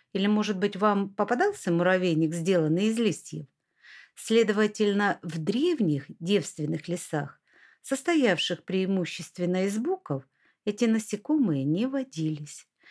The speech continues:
И все-таки в настоящее время их всячески поддерживают и охраняют. Работники лесничеств особенно ценят этих санитаров леса за борьбу с короедами.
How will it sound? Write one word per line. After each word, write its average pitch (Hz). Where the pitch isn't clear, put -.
И 226
все-таки 226
в 175
настоящее 196
время 160
их 196
всячески -
поддерживают 151
и 196
охраняют. 180
Работники 214
лесничеств 214
особенно 262
ценят 269
этих 170
санитаров 196
леса 180
за 233
борьбу 247
с -
короедами. 165